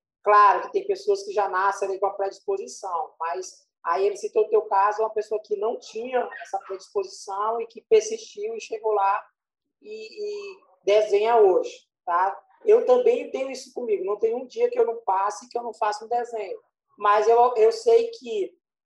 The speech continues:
se eu tivesse persistido mais ali nos anos noventa em desenhar, talvez eu estaria muito melhor desenhando hoje,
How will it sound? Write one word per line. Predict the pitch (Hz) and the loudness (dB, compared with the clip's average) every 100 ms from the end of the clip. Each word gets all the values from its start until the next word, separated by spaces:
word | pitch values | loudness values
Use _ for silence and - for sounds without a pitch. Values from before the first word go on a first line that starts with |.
| _ | _
se | - - 220 | -20 0 2
eu | 240 | 2
tivesse | 254 233 226 - | 0 2 2 2
persistido | - 220 233 - 214 208 | 0 0 -2 -10 -10 -10
mais | 196 196 190 | -4 -2 -2
ali | 196 185 | -2 -4
nos | 190 175 | -6 -8
anos | 196 185 | -8 -2
noventa | 190 170 170 165 175 | -2 -2 -4 -8 -8
em | 202 | -2
desenhar, | 208 196 185 196 214 | -2 -2 -6 -4 -2
talvez | 214 196 196 | 0 0 -2
eu | 208 | -4
estaria | - 220 220 | -4 -4 -4
muito | 202 202 208 240 302 403 370 | -4 -8 -6 -6 -6 -10 -10
melhor | 247 214 214 | -8 -6 -8
desenhando | 220 214 214 220 233 226 | -12 -16 -20 -20 -4 2
hoje, | 202 175 - | 2 0 -16